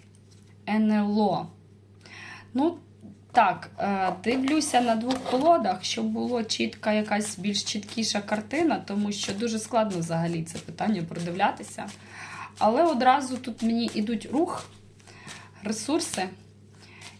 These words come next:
і, е, карта, м, прихованості,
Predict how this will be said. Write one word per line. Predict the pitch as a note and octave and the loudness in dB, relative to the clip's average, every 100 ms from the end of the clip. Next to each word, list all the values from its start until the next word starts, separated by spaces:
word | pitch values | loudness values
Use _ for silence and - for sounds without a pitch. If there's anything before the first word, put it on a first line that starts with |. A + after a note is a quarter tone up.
| - | -2
і, | C4+ D4+ | 2 4
е, | C#4 - G#3+ A3 G#3 - - - - | 2 2 2 4 2 0 -12 -20 0
карта, | A#3 A3+ A3+ - A3+ G#3+ G#3 F3+ - G3+ | 4 6 4 4 6 6 2 -2 -10 -6
м, | G3 F#3+ F#3+ | -6 -6 -6
прихованості, | G#3 B3+ - G3 E3 E3 E3 - - | -4 -2 0 0 0 -2 -4 -8 -10